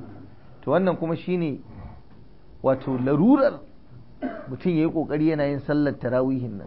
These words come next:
Ko yaya ne ne takura ka rinƙa yi, ka bi liman. In dai ka yi tarawihi tare da liman, to a wannan daren an rubuta ma ka cinye, kamar gaba ɗaya daren kake yin sallah.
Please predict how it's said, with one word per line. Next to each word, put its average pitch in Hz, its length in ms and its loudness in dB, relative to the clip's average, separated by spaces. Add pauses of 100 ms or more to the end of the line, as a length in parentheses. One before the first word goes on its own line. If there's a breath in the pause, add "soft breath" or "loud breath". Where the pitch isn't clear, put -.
(160)
Ko 254 240 4
yaya 190 320 0
ne 180 140 -2
ne 165 120 -2
takura 139 480 2
ka - 80 -4
rinƙa 135 260 -6
yi, 110 140 -8 (1200)
ka 123 120 -4
bi 151 100 4
liman. 143 380 2 (1000)
In 220 180 4
dai 262 180 12
ka 254 160 12
yi 247 120 12
tarawihi 185 480 6
tare 165 220 4
da 165 80 -2
liman, 147 260 -2
to 139 200 -4 (200)
a 127 60 -2
wannan 147 340 2
daren 226 240 4
an 180 120 2
rubuta 160 340 2
ma 156 120 2
ka 160 160 2
cinye, 143 360 -4 (400 soft breath)
kamar 147 240 4
gaba 160 220 6
ɗaya 160 160 2
daren 160 180 4
kake 135 220 -6
yin 127 100 -4
sallah. - 280 -4